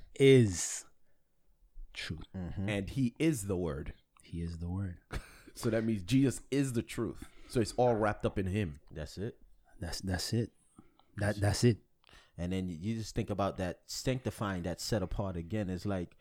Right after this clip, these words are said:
Speaker 2: y-, you know, it's not just for people who contest the word of God. It's even people who read the word of God. Like, you wanna be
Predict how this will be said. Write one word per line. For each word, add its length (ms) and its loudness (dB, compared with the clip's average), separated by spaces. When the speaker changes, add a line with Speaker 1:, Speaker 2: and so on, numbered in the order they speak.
Speaker 2:
y-, 100 -4
you 120 0
know, 140 4
it's 180 2
not 260 2
just 380 -2
for 160 -2
people 480 -2
who 340 -4
contest 440 -2
the 80 2
word 180 0
of 100 -6
God. 240 -6
It's 200 -6
even 240 -6
people 420 -4
who 200 -2
read 440 -2
the 80 -2
word 260 -4
of 140 -8
God. 240 -6
Like, 240 -8
you 180 2
wanna 260 0
be 320 -4